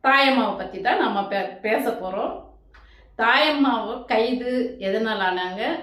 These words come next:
எப்படி அவங்க பிடிபட்டாங்க என்று பார்க்கறதுக்கு முன்னாடி நம்மளுடைய திராவிட பேச்சரங்க சேனலை சப்ஸ்கிரைப் பண்ணாதீங்க, பண்ணிக்கோங்க.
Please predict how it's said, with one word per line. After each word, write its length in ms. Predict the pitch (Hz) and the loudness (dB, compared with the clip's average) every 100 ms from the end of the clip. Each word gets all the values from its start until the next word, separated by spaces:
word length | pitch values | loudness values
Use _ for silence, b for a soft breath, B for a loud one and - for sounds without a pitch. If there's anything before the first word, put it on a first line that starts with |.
| - - - | -10 -20 -10
எப்படி 380 | 202 214 269 254 | -6 -4 2 4
அவங்க 200 | 214 190 | 4 2
பிடிபட்டாங்க 680 | 190 202 226 220 - 196 202 277 370 - | -4 -4 -4 -6 -2 -2 0 -2 -4 -8
என்று 380 | 190 190 190 339 - B B B - | -10 -10 -8 -10 -12 B B B 0
பார்க்கறதுக்கு 640 | 220 240 240 240 - - | 2 4 0 -6 -8 -10
முன்னாடி 380 | 175 170 175 - - - - | -8 -8 -6 -4 -6 -8 -10
நம்மளுடைய 580 | 180 180 175 165 175 175 - - - - - B B _ | -6 -6 -6 -6 -6 -4 -6 -6 -8 -2 -4 B B _
திராவிட 360 | 196 202 226 220 | 2 4 4 0
பேச்சரங்க 520 | 196 196 190 170 170 | -4 -4 -4 -6 -6
சேனலை 400 | - 175 180 277 370 | -6 -6 -6 -6 0
சப்ஸ்கிரைப் 520 | - 185 - 220 - | 2 2 -2 -6 -8
பண்ணாதீங்க, 480 | 180 160 156 165 202 - - _ | -10 -10 -10 -12 -12 -12 -16 _
பண்ணிக்கோங்க. 500 | 170 165 160 - 165 | -8 -6 -8 -12 -14